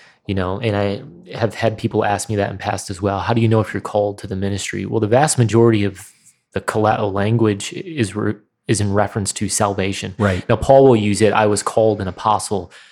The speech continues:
Speaker 1: Or something like that. My response to people is, "You don't know if you're called to be in a pastor.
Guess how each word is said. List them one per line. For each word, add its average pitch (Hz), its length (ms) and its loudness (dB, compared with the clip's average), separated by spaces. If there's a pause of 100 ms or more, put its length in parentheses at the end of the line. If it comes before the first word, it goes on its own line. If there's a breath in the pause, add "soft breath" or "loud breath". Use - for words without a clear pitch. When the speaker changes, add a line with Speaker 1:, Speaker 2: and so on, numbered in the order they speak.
(400 soft breath)
Speaker 1:
Or 104 40 -6
something 113 200 -2
like 92 140 -4
that. 101 300 -4
My 123 400 4
response 135 640 0
to 123 80 0
people 117 280 -2
is, 101 120 0
"You 120 80 2
don't 135 220 6
know 107 120 2
if 87 100 -4
you're 95 80 -2
called 98 240 0
to 92 60 -12
be 95 100 -2
in 90 60 -4
a 87 60 -6
pastor. 101 500 -4